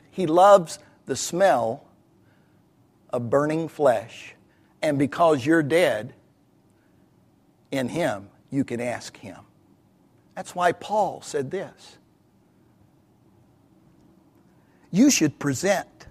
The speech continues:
your bodies as a living sacrifice, holy and acceptable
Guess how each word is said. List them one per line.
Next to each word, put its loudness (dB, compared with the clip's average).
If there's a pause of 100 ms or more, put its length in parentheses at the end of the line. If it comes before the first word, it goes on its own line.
your 0
bodies 0 (680)
as -2
a -2
living -4 (680)
sacrifice, -12 (1000)
holy 2 (400)
and -2
acceptable 0